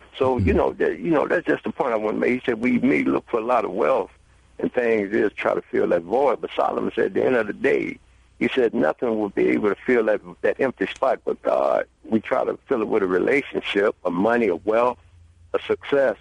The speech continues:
Speaker 1: But he said, "Really, the only space is left, only God can really fill that void." Even drugs, people try to find that
Speaker 2: Mm-hmm.
Speaker 1: space with drugs.
Speaker 2: Yep.
Speaker 1: Yeah.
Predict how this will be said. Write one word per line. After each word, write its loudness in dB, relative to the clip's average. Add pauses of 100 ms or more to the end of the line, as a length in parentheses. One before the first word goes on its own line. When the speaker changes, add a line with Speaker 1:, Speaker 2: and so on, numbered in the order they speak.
Speaker 1:
But -2
he -2
said, 2
"Really, 2
the 0
only -2
space 0
is -4
left, 2
only 0
God 0
can -2
really 2
fill 2
that 0
void." 0
Even 0
drugs, 0
people 0
try 0
to -6
find -4
that 0 (160)
Speaker 2:
Mm-hmm. 4
Speaker 1:
space 0
with -6
drugs. 0 (100)
Speaker 2:
Yep. 0
Speaker 1:
Yeah. 0